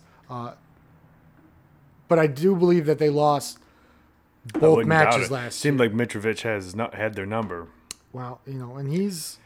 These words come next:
Speaker 2: I
Speaker 1: he's
Speaker 2: mean,
Speaker 1: no spring chicken, right?
Speaker 2: No, I
Speaker 1: He's
Speaker 2: mean, I remember watching him when he was with Newcastle. I mean, what was that, four or five years ago, back when they were up?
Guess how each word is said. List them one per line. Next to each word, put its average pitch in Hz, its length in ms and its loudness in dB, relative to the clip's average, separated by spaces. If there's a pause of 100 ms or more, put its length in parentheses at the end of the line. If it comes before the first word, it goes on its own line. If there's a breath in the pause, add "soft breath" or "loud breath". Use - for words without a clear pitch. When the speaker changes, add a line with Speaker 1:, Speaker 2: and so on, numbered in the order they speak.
(160 soft breath)
Speaker 2:
I 127 60 -6
Speaker 1:
he's 127 60 0
Speaker 2:
mean, 135 200 4
Speaker 1:
no 208 160 4
spring 170 360 -2
chicken, 127 440 -6
right? 123 280 -10
Speaker 2:
No, 156 240 6
I 143 100 10
Speaker 1:
He's 127 80 2
Speaker 2:
mean, 131 120 2
I 127 60 4
remember 156 300 0
watching 127 380 2
him 123 60 -4
when 120 100 -2
he 117 60 -2
was 110 160 -4
with 107 180 -6
Newcastle. 104 580 -6
I 90 40 -14
mean, 90 120 -16
what 110 120 -14
was 95 120 -12
that, 87 140 -20
four 101 340 -8
or 110 40 -12
five 101 340 -10
years 104 240 -4
ago, 131 240 -2
back 120 260 -8
when 131 100 -8
they 123 120 -4
were 127 180 -4
up? 143 240 -4